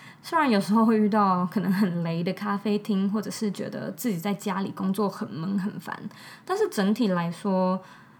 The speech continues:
还是蛮有自主权的。因此你可以去看看环境中有什么部分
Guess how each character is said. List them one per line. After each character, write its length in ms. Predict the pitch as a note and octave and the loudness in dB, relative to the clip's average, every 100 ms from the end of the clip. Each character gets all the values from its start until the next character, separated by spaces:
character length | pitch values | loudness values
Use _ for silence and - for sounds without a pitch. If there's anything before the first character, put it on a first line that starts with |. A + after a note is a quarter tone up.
| - - | -20 -8
还 160 | - A3+ | 2 2
是 200 | G#4 D#4 | 4 2
蛮 200 | F#3+ G#3+ | 4 4
有 160 | F#3+ | 2
自 260 | F3+ C4+ G3 | 0 2 2
主 180 | F3 F3 | 0 -6
权 320 | - - - | -8 -8 -8
的。 260 | F2 B2+ A3 - - - | -10 -10 -12 -14 -20 -4
因 140 | C#4 | 0
此 160 | D4+ B3 | 2 4
你 160 | G3 F3+ | 4 2
可 140 | D4 | 0
以 60 | C4+ | -2
去 120 | C#4 | -2
看 320 | - - G#3+ | -6 -2 -2
看 300 | G3 A#3+ - - - - - | -2 -4 -4 -10 -20 -20 -12
环 260 | - G#3 A3 | 2 4 4
境 240 | D4+ B3+ | 4 2
中 420 | G#3 G#3 F#3+ G3 - - - | 2 2 2 2 -2 -18 -2
有 280 | G3+ C3 - | 2 2 2
什 480 | - - - G#3+ F3 | -2 -10 -6 -2 0
么 280 | E3 F3 F3+ | 0 0 -4
部 300 | - D#4 A3 | -4 -2 -2
分 340 | - A#3 - | -4 -6 -6